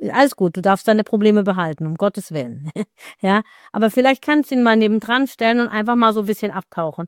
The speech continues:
Lachen, da sind auch ganz witzige Sachen drin. Und es sind aber auch so ganz einfache. Ich glaub, wir haben vergessen über diese, äh, Beten. Wir haben vergessen, darüber zu sprechen. Es ist gar nicht kirchlich. Es geht nicht um katholisch, Christ-, das ist doch alles so Bullshit. Braucht kein Mensch.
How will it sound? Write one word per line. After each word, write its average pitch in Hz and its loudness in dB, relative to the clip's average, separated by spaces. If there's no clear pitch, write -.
Lachen, 262 2
da 196 -6
sind 202 -2
auch 180 -4
ganz 175 -8
witzige 226 -4
Sachen 202 -4
drin. 202 -8
Und 254 2
es 240 -2
sind 254 -4
aber 220 0
auch 220 0
so 240 -2
ganz 240 0
einfache. 220 2
Ich 156 -10
glaub, 196 -4
wir 208 0
haben 214 2
vergessen 220 -2
über 208 0
diese, 196 -4
äh, 214 -6
Beten. 202 -4
Wir 208 -2
haben 262 2
vergessen, 240 0
darüber 226 0
zu - -10
sprechen. 226 -2
Es 208 -4
ist - -20
gar 269 2
nicht 359 -2
kirchlich. 240 -4
Es 196 -10
geht 294 -6
nicht 254 -4
um 240 0
katholisch, 226 -2
Christ-, 240 -8
das 233 -6
ist 254 -10
doch 226 -8
alles 233 -2
so 220 -8
Bullshit. 208 -2
Braucht 233 2
kein 226 2
Mensch. 220 2